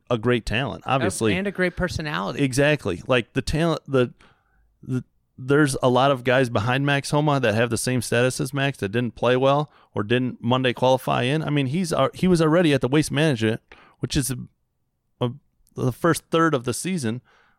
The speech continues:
Speaker 1: was already at Monday qualifying status. And had he not done those things in succession and won, we, we would have never, I mean, obviously a lot of people know about Max, but not to the extent we know about him now because,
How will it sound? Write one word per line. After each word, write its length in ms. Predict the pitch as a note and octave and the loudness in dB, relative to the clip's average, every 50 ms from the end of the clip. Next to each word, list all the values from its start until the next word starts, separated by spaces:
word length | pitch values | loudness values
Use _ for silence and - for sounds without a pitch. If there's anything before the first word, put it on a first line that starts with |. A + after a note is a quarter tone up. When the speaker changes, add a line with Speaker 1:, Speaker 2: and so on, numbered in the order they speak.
| _ | _
Speaker 1:
was 140 | - B2 A#2+ | -8 -2 0
already 340 | C3+ C#3 D3+ E3 D3+ C#3 C3+ | 2 2 4 2 2 2 2
at 120 | A#2+ - | 2 2
Monday 260 | A#2+ C3+ C#3+ C#3+ C3+ C3+ | 0 0 0 0 -2 -2
qualifying 500 | - C#3 D3+ C#3+ - - G2 F2+ F2 F2+ | -2 0 0 0 -2 -4 -8 -10 -10 -12
status. 440 | - - F#2+ - - - - - - _ _ _ _ _ _ _ _ _ _ _ _ _ | -12 -10 -10 -10 -10 -12 -14 -18 -20 _ _ _ _ _ _ _ _ _ _ _ _ _
And 460 | - A#2 A#2 A#2+ A#2+ A#2 A#2 A2+ - - _ _ _ _ _ _ _ _ _ - | -4 0 2 2 2 2 2 0 -2 -6 _ _ _ _ _ _ _ _ _ -6
had 200 | - C#3 C#3 C3+ | -2 0 2 2
he 100 | C#3 C#3+ | 2 2
not 260 | C#3 C#3 B2+ G#2+ G#2 | 2 2 0 0 0
done 200 | A#2+ B2 C#3+ C#3 | 0 0 2 2
those 240 | B2 A#2 A2 - - | 2 2 0 -2 -4
things 540 | - - C#3 D3 C#3 C3 B2 A2+ B2 - - | -6 -4 -4 -2 -2 -4 -6 -8 -10 -14 -18
in 220 | - - A#2 A2 G#2 | -10 -6 -6 -6 -4
succession 720 | - - A2 - - - B2 C#3+ - - G2+ G2+ A2+ - - - | -4 -4 -6 -4 -2 -2 -2 -2 -2 -2 -2 -4 -4 -6 -4 -2
and 180 | A2+ G#2+ G#2 | 0 2 4
won, 380 | G2+ A#2+ C#3+ C#3 A#2+ A#2 A#2+ - - _ _ _ _ _ _ _ _ _ _ _ _ _ _ _ _ _ - | 4 4 4 4 2 0 -2 -4 -8 _ _ _ _ _ _ _ _ _ _ _ _ _ _ _ _ _ -8
we, 240 | - A#2 B2+ C#3+ D3 | -2 0 2 2 2
we 220 | B2 C3 C3+ C#3+ | 0 0 0 2
would 180 | D3 C#3+ C#3+ C3 | 4 4 4 4
have 140 | B2+ A#2 A#2+ | 4 2 2
never, 360 | B2+ B2+ B2+ B2+ A#2+ A2+ - - | 0 2 2 2 0 0 0 -2
I 40 | B2 | -2
mean, 140 | C3 B2+ B2 | -2 0 0
obviously 360 | B2+ C3 B2 A#2+ G#2 - G#2+ | 0 2 2 0 0 0 0
a 40 | G#2 | 0
lot 140 | G2+ G2 | 0 0
of 60 | G2 - | 0 -2
people 220 | - G#2 - F#2+ | -4 -4 -4 -4
know 160 | F#2 F#2 F#2+ | -2 -2 -2
about 220 | F#2+ F#2 F#2+ F2 - | -2 -2 -2 -2 -4
Max, 240 | G2+ G2+ G2+ F#2+ - | -4 -6 -6 -6 -6
but 200 | - F#2+ - - - _ _ | -4 -4 -4 -4 -8 _ _
not 240 | - A#2+ B2 A#2+ - | -2 0 0 0 0
to 120 | - B2+ | 0 0
the 100 | B2 A#2+ | 0 0
extent 420 | A2 G2 - - - A#2 A#2 - - | -2 -2 -6 -4 -2 -2 -2 0 0
we 100 | B2 A2+ | 0 2
know 160 | A2+ A2+ A#2 | 2 2 2
about 260 | A2 G#2+ A2 A2 G#2+ | 2 2 2 2 2
him 180 | G#2 G#2 G#2 G2+ | 2 0 0 0
now 400 | G#2 G#2+ A2 G#2+ G#2 G2+ G#2 - _ _ _ _ _ _ _ _ _ _ _ _ | 2 2 2 2 0 0 -4 -10 _ _ _ _ _ _ _ _ _ _ _ _
because, 600 | A2+ A2+ - - - A#2 A2+ A2+ G#2+ G2+ G#2+ - | -6 -6 -6 -2 0 2 4 4 2 0 -2 -6